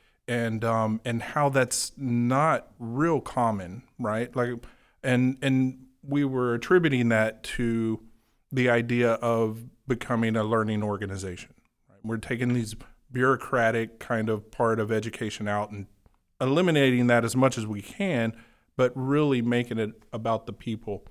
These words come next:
So the second, the second comment I have has to do with the vision. Um, and I, I was thinking about this on my way to work today. Uh, it, it's very refreshing to be working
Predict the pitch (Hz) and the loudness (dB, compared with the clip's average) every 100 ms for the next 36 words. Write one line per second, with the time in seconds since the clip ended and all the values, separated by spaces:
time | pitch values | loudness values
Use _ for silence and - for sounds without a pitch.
0 | - _ _ _ - 165 156 - 220 - | -20 _ _ _ 2 4 4 4 4 4
1 | 127 117 135 - 180 139 135 113 104 101 | 2 2 0 2 2 2 2 2 0 -2
2 | 104 98 98 92 107 _ - - 131 - | -2 -4 -4 -8 -14 _ -8 0 0 0
3 | 120 110 107 101 101 101 95 85 82 - | -6 -4 -6 -6 -8 -8 -8 -10 -14 -18
4 | _ - 117 107 107 101 123 139 175 170 | _ -12 -8 -6 -6 -6 0 2 4 4
5 | 214 - - - 190 185 131 123 123 123 | 4 0 -6 -2 0 4 2 2 0 2
6 | 113 110 120 107 113 104 107 95 107 90 | 2 2 0 0 -2 -4 -8 -6 -6 -6
7 | 87 - _ _ _ _ - 104 101 98 | -10 -18 _ _ _ _ -12 -8 -8 -12
8 | _ 151 143 - 156 127 - - - 123 | _ -6 -6 -6 -6 -4 -6 -8 -10 0
9 | 151 185 180 131 113 - - 131 - 107 | 4 6 4 2 -2 -2 2 2 2 -8
10 | 95 - _ - 127 120 120 139 143 131 | -10 -16 _ -6 -2 0 2 2 2 0
11 | 127 117 113 110 | 0 2 0 -2